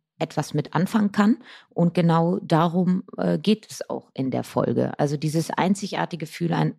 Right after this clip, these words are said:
Gefühl einer Weltmeisterschaft. Und natürlich, ähm, geht es auch um das fantastische Buch, die W M und ich, die genau das einfangen möchte.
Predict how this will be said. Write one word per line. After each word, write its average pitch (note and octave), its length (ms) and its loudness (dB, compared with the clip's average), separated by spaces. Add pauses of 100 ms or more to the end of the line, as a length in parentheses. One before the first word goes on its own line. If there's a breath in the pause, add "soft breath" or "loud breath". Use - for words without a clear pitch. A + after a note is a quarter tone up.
Gefühl E3+ 380 0
einer D#3 180 4
Weltmeisterschaft. E3 720 0 (380 loud breath)
Und E3 180 4
natürlich, F3 520 2 (140)
ähm, D3+ 280 2
geht E3 120 2
es D3+ 120 0
auch C#3+ 200 2
um C#3+ 280 0
das - 180 -4
fantastische D3 640 -6
Buch, D#3+ 300 -2
die C#3 180 -4
W D#3+ 80 2
M C#3 160 2
und - 140 0
ich, D3+ 160 -2
die C#3 80 -6
genau C3+ 340 0
das D3+ 300 -2
einfangen C3+ 500 0
möchte. E3 400 2